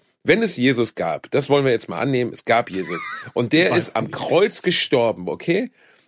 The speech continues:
Speaker 1: Dass der, wenn der dann eines Tages auf den Planeten zurückkehrt, als der Sohn Gottes, dass der sich dann freut, dass ihr in eure Häuser Kreuze hängt und euch Kreuze um den Hals tut?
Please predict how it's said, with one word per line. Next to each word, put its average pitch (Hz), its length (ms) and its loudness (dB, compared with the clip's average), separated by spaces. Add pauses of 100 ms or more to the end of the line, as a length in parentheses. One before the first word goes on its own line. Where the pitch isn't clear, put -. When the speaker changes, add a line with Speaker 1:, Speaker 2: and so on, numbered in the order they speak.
(140)
Speaker 1:
Dass 139 260 2
der, 156 340 2 (160)
wenn 139 220 2
der 180 160 4
dann 190 220 2
eines 208 380 0
Tages 110 420 -2
auf - 160 -4
den 131 180 -2
Planeten 139 480 0
zurückkehrt, 165 540 -2
als 107 180 -4
der 117 160 2
Sohn 175 300 2
Gottes, 104 420 0 (300)
dass 123 200 2
der 180 200 4
sich 190 180 -6
dann 135 200 2
freut, - 440 2
dass 143 160 0
ihr - 220 4
in - 100 -4
eure 127 400 4
Häuser 180 460 4
Kreuze - 680 0
hängt 262 280 0
und - 160 -4
euch 127 180 0
Kreuze - 540 0
um 165 80 0
den 135 180 0
Hals 143 280 -2
tut? 330 280 4